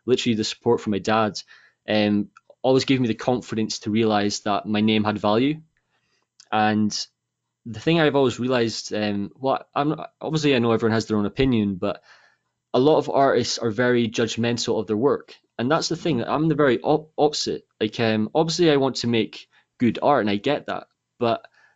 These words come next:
the focus I always think should obviously just be simply having fun.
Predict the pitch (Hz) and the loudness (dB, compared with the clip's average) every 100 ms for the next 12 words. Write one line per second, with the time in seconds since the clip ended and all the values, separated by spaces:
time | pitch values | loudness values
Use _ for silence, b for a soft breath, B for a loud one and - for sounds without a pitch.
0 | _ 110 - 147 - 123 - - 113 135 | _ -4 0 2 2 -2 -4 -6 0 4
1 | 123 117 - 104 - - - 113 - - | 4 2 -2 -6 -8 -16 -8 -8 -6 -4
2 | 135 123 113 107 - 110 - 107 107 104 | -2 -2 -4 -4 -6 -6 -4 -4 -2 -4
3 | 95 98 135 104 | -4 -4 -4 -4